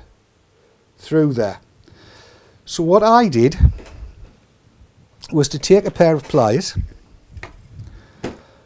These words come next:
and a piece of canthal, and you fold the canthal, other bits of wire are available, and you fold it to a point,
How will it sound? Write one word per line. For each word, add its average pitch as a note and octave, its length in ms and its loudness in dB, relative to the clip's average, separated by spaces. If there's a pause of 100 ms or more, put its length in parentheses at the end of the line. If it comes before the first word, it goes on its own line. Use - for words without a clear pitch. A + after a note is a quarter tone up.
(200)
and D3+ 240 0
a - 40 -6
piece - 540 -2 (1200)
of C#3+ 180 -2
canthal, A2 560 -4 (720)
and C3+ 260 -2
you A#2+ 60 -8
fold A3 320 -2
the F3+ 60 -6
canthal, A2+ 640 -12 (2750)
other C3+ 160 0
bits A#2+ 220 -4
of A2 120 -10
wire A2 260 -2
are G2+ 200 -4
available, F#2 420 -10 (1200)
and D3 240 -2
you D3+ 280 -2 (240)
fold G3+ 520 0
it - 240 -8
to E3 200 -2
a D#3 40 -4
point, A#2 380 -10